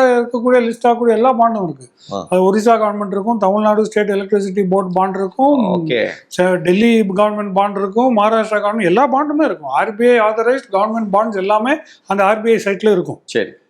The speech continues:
Speaker 1: அதை தவிர்த்து உங்களுக்கு கார்ப்பரேட் பாண்டும் சேர்த்து நான் பார்க்கணும் அப்படின்னு நினைச்சீங்கன்னா, ஆர் பி ஐ சைட்ல கார்ப்பரேட், கார்ப்பரேட் பாண்ட் வராது.
Speaker 2: சரி.
Speaker 1: அதுக்கு தான் the fixed income dot com. It's a company,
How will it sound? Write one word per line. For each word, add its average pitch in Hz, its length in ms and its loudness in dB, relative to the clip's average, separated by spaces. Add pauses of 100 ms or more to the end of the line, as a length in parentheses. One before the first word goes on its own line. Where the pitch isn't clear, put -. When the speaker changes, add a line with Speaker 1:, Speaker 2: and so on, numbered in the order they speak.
(160)
Speaker 1:
அதை 226 280 0
தவிர்த்து 285 380 2
உங்களுக்கு 247 680 0
கார்ப்பரேட் 269 560 0
பாண்டும் 247 400 2
சேர்த்து 240 380 -2
நான் 220 200 0
பார்க்கணும் 214 580 2
அப்படின்னு 196 420 -4
நினைச்சீங்கன்னா, 180 380 0 (320)
ஆர் 233 220 2
பி 254 100 -2
ஐ 247 40 2
சைட்ல 214 320 -2
கார்ப்பரேட், 208 400 -2 (100)
கார்ப்பரேட் 196 360 -4
பாண்ட் 165 160 -2
வராது. 131 380 -8
Speaker 2:
சரி. 104 300 -4 (180)
Speaker 1:
அதுக்கு 208 340 0
தான் 233 220 0
the 214 180 4
fixed - 320 -10
income 208 300 -4
dot 165 180 -4
com. 151 200 -2 (560)
It's 180 180 -2
a 196 160 2
company, 190 440 -2